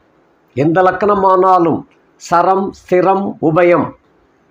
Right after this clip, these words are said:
எந்த லக்கணமானாலும் பதினொன்னாம் இடத்தில் சனி இருக்க பிறந்தவர்களுக்கு இந்த, அந்த பாதகம் என்பது பெரும்பாலும் ஏற்படுவதற்கு வாய்ப்பில்லை.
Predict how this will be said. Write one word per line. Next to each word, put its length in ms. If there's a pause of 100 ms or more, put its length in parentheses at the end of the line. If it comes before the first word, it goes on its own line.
எந்த 340
லக்கணமானாலும் 1080 (220)
பதினொன்னாம் 600
இடத்தில் 420
சனி 360
இருக்க 340
பிறந்தவர்களுக்கு 1160 (1700)
இந்த, 640
அந்த 440
பாதகம் 540
என்பது 480
பெரும்பாலும் 640
ஏற்படுவதற்கு 840
வாய்ப்பில்லை. 680